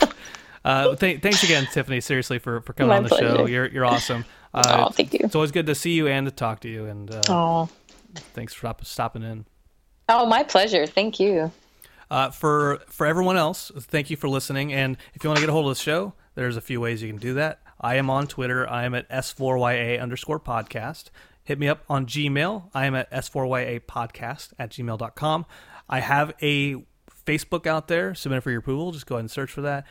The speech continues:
Speaker 1: And I'm also on Instagram, S four Y A podcast. Uh, and, of course, I'm on iTunes, Stitcher, and geekade dot com. If you wanna leave me a rating over there on iTunes, cool. You don't have to. Uh, no, no worries. Uh, really,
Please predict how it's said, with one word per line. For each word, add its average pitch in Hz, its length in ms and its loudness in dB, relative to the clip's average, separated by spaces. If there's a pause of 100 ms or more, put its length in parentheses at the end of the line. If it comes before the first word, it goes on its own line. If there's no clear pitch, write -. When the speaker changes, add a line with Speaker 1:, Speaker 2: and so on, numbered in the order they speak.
(160)
Speaker 1:
And 139 240 0
I'm 131 160 0
also 131 200 0
on 117 100 -4
Instagram, 117 600 -6
S 123 160 -8
four 113 180 -4
Y 107 140 -6
A 110 180 -10
podcast. - 500 -14 (360)
Uh, 139 260 4 (240)
and, 185 260 4
of 165 80 -4
course, 143 340 2
I'm 131 140 0
on 135 200 2
iTunes, 131 220 -4
Stitcher, 127 540 -4 (540)
and 208 360 2
geekade 135 420 -2
dot 113 240 -4
com. 156 420 -2 (360)
If 135 160 -4
you 147 80 2
wanna 156 280 4
leave 151 260 0
me 147 100 0
a 135 60 2
rating 160 300 2
over 143 160 0
there 131 100 2
on 123 60 -2
iTunes, 143 600 -6 (1000)
cool. 165 420 -4 (240)
You 131 80 -6
don't 131 100 -2
have 131 220 -2
to. 135 300 -6 (100)
Uh, 117 260 -6
no, 147 760 0
no 131 160 -2
worries. 120 400 -6 (300)
Uh, 117 280 0
really, 139 580 0